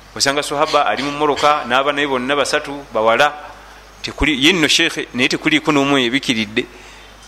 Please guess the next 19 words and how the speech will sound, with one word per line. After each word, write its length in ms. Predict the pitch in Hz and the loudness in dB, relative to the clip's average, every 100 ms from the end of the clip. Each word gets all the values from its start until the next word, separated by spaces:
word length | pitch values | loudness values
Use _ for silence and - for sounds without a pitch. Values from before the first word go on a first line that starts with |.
| - - | -20 -8
Myaka 300 | 110 233 160 | 0 2 4
mwenda, 440 | 131 123 123 139 139 - | 0 0 0 0 -2 -8
munaana, 720 | 110 110 120 143 147 143 139 - - - - | -4 0 4 6 4 0 -8 -14 -20 -18 -12
musanvu, 640 | 104 110 147 135 139 131 - - | -4 4 6 6 4 0 -8 -4
bali 200 | 120 120 | -2 -4
omwo. 140 | 95 85 - - - - - - - - - - - - - 127 | -10 -14 -20 -20 -20 -20 -20 -20 -20 -20 -20 -20 -20 -20 -16 -8
Mugenda 340 | 127 135 131 | -2 0 2
wa, 100 | 131 | 0
tugenda 360 | 131 131 131 123 | -2 -2 0 0
Luweero. 400 | 127 123 98 87 - - - - - - - - | 0 -2 -4 -8 -16 -20 -20 -20 -20 -20 -20 -4
Kilomita 360 | 131 143 120 110 | -2 2 2 2
za 160 | 110 | 2
asatu, 320 | 107 135 - - - | 2 0 -2 -10 -6
bambadde 440 | 113 120 120 117 117 | -2 0 0 0 0
batyo. 300 | 104 - - - - - - - - - - - - - - - - - - - - - - - - - - - - - | 0 -2 -6 -10 -20 -20 -20 -20 -20 -20 -20 -20 -20 -20 -20 -20 -20 -20 -20 -20 -20 -20 -20 -20 -20 -20 -20 -20 -20 -4
Yalowooza 340 | 120 156 143 131 | 2 4 4 0
nti 100 | 131 | 0
bakyali 260 | 151 127 | 0 0
baki? 260 | 127 123 | 0 -2